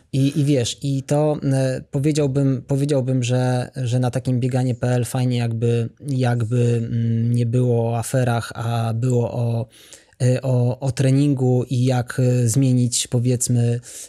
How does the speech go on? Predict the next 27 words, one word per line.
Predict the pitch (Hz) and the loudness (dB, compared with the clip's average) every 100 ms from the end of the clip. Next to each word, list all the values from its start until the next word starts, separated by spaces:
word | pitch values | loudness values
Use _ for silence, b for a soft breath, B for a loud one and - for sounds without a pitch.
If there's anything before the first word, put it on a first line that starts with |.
| - | -6
e, | 127 127 | 0 0
jakąś | 127 131 127 | 0 0 -2
cechę | - 113 123 | 0 0 2
motoryczną | 123 123 127 - 127 123 123 120 | 2 2 0 0 0 2 2 0
i | 123 | 0
podnieść | 127 123 117 131 | 0 2 2 2
ją | 120 | 2
na | 120 117 117 | 2 0 0
wyższy | 127 - 123 | 0 0 0
poziom. | 120 107 127 170 208 B B B - | 0 0 0 0 -4 B B B -8
E, | - 127 123 123 | -2 0 2 2
natomiast | 123 131 131 123 | 2 2 0 2
zdaję | 139 | 0
sobie | 127 139 | 0 -2
sprawę, | - 127 127 139 | -2 -2 0 -2
że | 127 | -2
to | 139 | -2
się, | 123 139 | 0 0
mm, | 135 135 135 139 143 131 131 131 | 2 2 2 0 -2 -4 -2 -2
że | 127 | -2
to | |
się | 135 143 | 0 0
nie | 143 | 0
utrzyma | - 147 135 | 0 0 2
na | 120 | 2
dłuższą | 120 110 123 | 0 -2 0
metę, | 113 110 107 139 | 2 0 0 -2